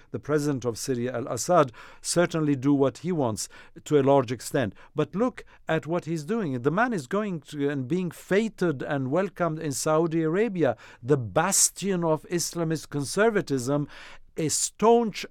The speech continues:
ally of the United States is going around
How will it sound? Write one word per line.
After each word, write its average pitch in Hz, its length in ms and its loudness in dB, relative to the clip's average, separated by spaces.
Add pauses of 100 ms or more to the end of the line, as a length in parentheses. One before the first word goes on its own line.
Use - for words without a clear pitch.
ally 170 600 4
of 147 220 2
the 151 100 0
United 160 560 0
States 202 580 0
is 139 220 -4
going 196 420 -2
around 175 640 2